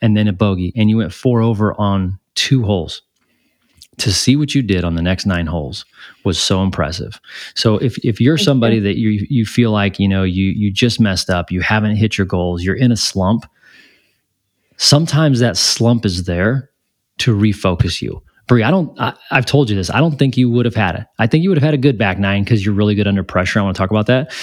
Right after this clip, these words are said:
Speaker 1: But
Speaker 2: Mm-hmm.
Speaker 1: I don't think you would have had as good a back nine if you wouldn't have struggled. On hole eight
Speaker 2: Yeah.
Speaker 1: and nine, if you wouldn't have struggled, I don't think that that focus would have come. So if you're somebody right now, if you're in a slump,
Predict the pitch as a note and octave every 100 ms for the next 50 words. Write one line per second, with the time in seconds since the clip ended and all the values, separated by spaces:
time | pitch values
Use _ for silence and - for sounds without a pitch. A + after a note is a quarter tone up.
0 | - - - B2+ A2+ A3+ G#3+ G3+ - -
1 | D3 D3+ C#3+ C3 A#2 G#2 G#2+ F#2+ F#2+ G#2
2 | A2 F#2 F#2 F2 A2 A#2+ C3+ C3 - -
3 | B2 - A2+ A2 F#2+ - - F2 E2 G2+
4 | _ _ - G2+ F#2+ B2 B2+ G3+ A#2+ A#2+
5 | G#2+ F#2 A2+ B2+ C3+ A#2+ - D3+ C#3 G#2+
6 | - A#2 A2+ A#2+ A#2 A2 G2 - - C#3
7 | C3 A2 A2+ A2 G2+ - B2 E2 C#2 -
8 | - - - - A#2 D3 E3 F3 D#3+ C3
9 | A#2+ A#2 A2+ A#2 D3 C3 - G#2 A2 -